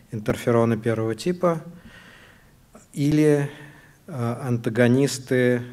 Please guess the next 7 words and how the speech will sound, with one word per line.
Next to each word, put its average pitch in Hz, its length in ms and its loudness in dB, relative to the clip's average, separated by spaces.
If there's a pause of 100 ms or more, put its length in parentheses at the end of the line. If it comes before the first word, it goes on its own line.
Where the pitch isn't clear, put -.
(400)
э, 113 360 -4
рецептора, 113 920 -2 (1120)
эм, 110 640 -4 (680)
э, 110 380 -8 (340)
в-, 135 320 -10
релкарбонового 110 880 -2
рецептора 110 640 -16